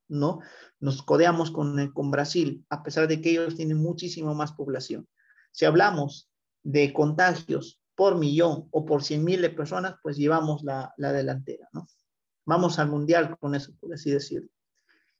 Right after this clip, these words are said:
Y más aún, con la aparición del V I H en los años ochenta, noventa, pues esta, pues esta enfermedad se ha disparado, pues, este, a nivel mundial, ¿no? O sea, este,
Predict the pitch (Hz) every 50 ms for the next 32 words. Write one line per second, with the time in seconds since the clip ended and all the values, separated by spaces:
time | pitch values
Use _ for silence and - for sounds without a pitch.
0 | _ - - 160 202 240 247 240 240 - 202 190 185 160 139 - - - _ _
1 | _ _ _ _ _ _ _ _ _ _ _ _ _ _ _ - 170 165 160 156
2 | 160 156 165 160 160 156 - 208 214 202 185 160 156 156 175 180 180 185 185 170
3 | 156 - 143 135 143 143 135 160 165 160 156 151 - 151 151 - 131 - 160 175
4 | 165 156 156 - 147 147 147 175 180 175 160 160 95 110 139 - _ _ _ 143
5 | 139 - 160 151 160 160 165 160 151 147 139 143 147 - - _ 151 143 - 165
6 | 156 160 170 156 156 156 151 143 143 147 156 156 151 160 151 151 139 - - _
7 | - 139 143 143 147 147 143 139 - - 143 139 - 143 - - - 127 120 -
8 | - - 143 139 139 143 156 156 151 151 143 139 139 139 143 143 143 135 123 127
9 | 131 147 160 156 - - 127 127 123 120 127 131 139 135 - - _ - 120 -
10 | 151